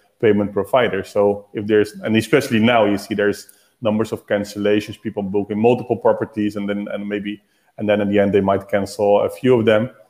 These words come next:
So all those fees, again, is just a lose for the one who's taking the payments in that case, which could be the, could be the hotel.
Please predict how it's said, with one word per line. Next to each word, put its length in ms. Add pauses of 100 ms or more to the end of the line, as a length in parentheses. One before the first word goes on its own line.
(240)
So 560
all 160
those 200
fees, 260
again, 300
is 220
just 380
a 40
lose 300
for 280
the 120
one 180
who's 160
taking 320
the 80
payments 380
in 60
that 220
case, 200
which 140
could 200
be 100
the, 280 (100)
could 160
be 100
the 120
hotel. 500